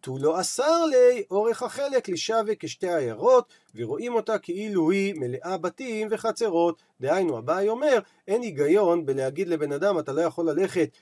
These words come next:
מהקצה ה-, של ראש הקשת, אם זה יותר מאלפיים אמה", כי הרי אתה יכול בעצם להגיע דרך הבתים שתלך, ואז אתה תגיע לאותה נקודה. וממילא הוא אומר שיותר נראה שאפילו אם זה יותר מאלפיים אמה,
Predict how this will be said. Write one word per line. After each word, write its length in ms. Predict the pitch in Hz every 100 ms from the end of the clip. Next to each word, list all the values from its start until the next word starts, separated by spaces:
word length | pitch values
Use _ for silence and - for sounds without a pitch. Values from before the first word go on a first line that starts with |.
| _ -
מהקצה 1160 | 170 190 170 120 _ - 135 123 131 185 180
ה-, 380 | 160 147 135 127 123 _
של 280 | - 147 139
ראש 340 | 131 190 185
הקשת, 600 | 160 - 202 - 170 131 - _ -
אם 120 | 151
זה 100 | 143
יותר 300 | 151 190 190
מאלפיים 460 | 165 147 - 190 208
אמה", 180 | 240
כי 140 | - 190
הרי 160 | 185
אתה 140 | 180 185
יכול 300 | 165 - 220
בעצם 380 | 170 196 196 165
להגיע 500 | 147 147 185 220 180 - _
דרך 320 | 135 196 196 160
הבתים 460 | 131 123 - 320
שתלך, 500 | - 185 180 165 170 - _ -
ואז 300 | 160 214 196
אתה 180 | 170 170
תגיע 380 | 175 165 214
לאותה 320 | 165 139 123 151
נקודה. 420 | 156 165 127 110 _ _ -
וממילא 500 | 117 123 151 208 277 254 _ _ _ _ _ -
הוא 240 | 147 151
אומר 280 | 175 269 208
שיותר 440 | - 123 196 196 175
נראה 400 | 180 196 247 233 - _
שאפילו 380 | - 123 202 185
אם 60 |
זה 100 | 147
יותר 300 | 139 127 285
מאלפיים 560 | 247 180 156 160 156 156
אמה, 300 | 151 147